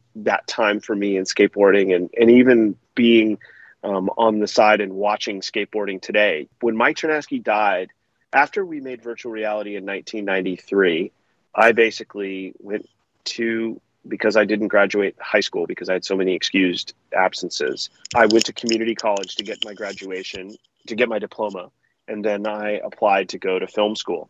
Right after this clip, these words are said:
And Mike and I had agreed that I was gonna go to film school to learn craft, and then we would make movies together. And that was the plan. We'd make the snowboard videos in the summer,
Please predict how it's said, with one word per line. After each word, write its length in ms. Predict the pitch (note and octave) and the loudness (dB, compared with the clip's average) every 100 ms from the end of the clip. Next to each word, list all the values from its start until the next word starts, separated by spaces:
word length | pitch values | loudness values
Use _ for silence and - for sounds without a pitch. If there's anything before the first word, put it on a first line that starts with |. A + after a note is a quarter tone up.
| - | -6
And 140 | G#2+ | 0
Mike 260 | G#2 G#2 G#2 | 4 4 2
and 100 | G#2 | 0
I 140 | F#2+ | 0
had 120 | G2 F#2+ | 0 -2
agreed 480 | F2+ F#2+ F#2 F2+ - _ _ - | 0 2 2 0 -6 _ _ 0
that 100 | G#2 | 4
I 80 | F#2+ | 4
was 140 | F#2+ | 2
gonna 160 | G2+ F#2 | -2 0
go 140 | F#2+ | 0
to 80 | F#2 | 0
film 280 | - F#2 F2 | -2 -4 -4
school 420 | - F#2 F2 E2+ _ - | -2 2 2 0 _ 0
to 120 | G#2 | 2
learn 400 | F#2+ G2 F#2+ F2+ | 4 6 4 2
craft, 560 | - A2+ A#2+ C#3+ - _ _ - | 4 6 6 4 -8 _ _ -12
and 140 | G#2 G2 | -8 -6
then 140 | F#2 | -4
we 160 | G2+ G2 | -4 -4
would 180 | F#2+ | -4
make 300 | G2+ G2 - | -2 -4 -4
movies 360 | A2 G#2 G2 F2+ | -4 -4 -4 -6
together. 380 | - E2+ D2+ - _ | -6 -6 -6 -10 _
And 100 | - | -4
that 140 | G2 F#2 | -2 0
was 120 | G#2 | -2
the 60 | G#2 | -6
plan. 360 | - F#2+ D2 - | -2 0 -2 -6
We'd 200 | F#2+ F#2+ | -6 -2
make 220 | F#2+ - | -2 -2
the 80 | F2+ | -4
snowboard 520 | - A2+ G#2+ A2+ G2 | 0 2 6 4 4
videos 380 | G#2+ G#2 G2+ F#2 | 2 0 0 -6
in 60 | |
the 80 | F2+ | -10
summer, 400 | - A#2+ A#2+ A#2 | -2 0 0 -4